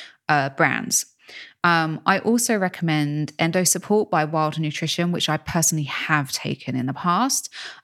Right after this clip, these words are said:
um, way before I began coaching. And, um, I found it to be remarkable. Um, so that would be a good one. So there you have it. Those are three options that you can play about with,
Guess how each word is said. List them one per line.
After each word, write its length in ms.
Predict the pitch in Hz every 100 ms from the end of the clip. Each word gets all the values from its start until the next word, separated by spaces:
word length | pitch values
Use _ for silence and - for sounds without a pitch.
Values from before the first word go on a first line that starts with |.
| -
um, 500 | 156 143 143 151 170
way 220 | 233 240
before 520 | 185 156 - 160 -
I 80 | 151
began 300 | 156 - 139
coaching. 720 | - 170 - - - - 120 - - - -
And, 500 | 165 156 147 147 139 -
um, 380 | 156 147 143 139
I 80 | 151
found 540 | 143 - - 160 151 143
it 160 | - -
to 240 | - 151
be 280 | 147 143 147
remarkable. 1040 | 147 143 147 147 139 - 143 - - - - - - -
Um, 420 | 151 143 139 135
so 160 | - 180
that 200 | 170 165
would 160 | 156 -
be 260 | 143 139 -
a 100 | 151
good 220 | 139 -
one. 320 | 110 104 - - _ _ _ _ _ _ _
So 420 | - 240 226 214 - _ _ _ _
there 240 | 202 240
you 120 | 254 240
have 180 | 160
it. 200 | 147 -
Those 240 | 185 180 175
are 160 | 165
three 400 | 156 - 196 214
options 680 | - - - 160 151 151 156
that 340 | - 143 147 -
you 180 | 156 151
can 280 | - 151
play 200 | 147 170
about 320 | 160 202 208 202
with, 380 | 196 185 185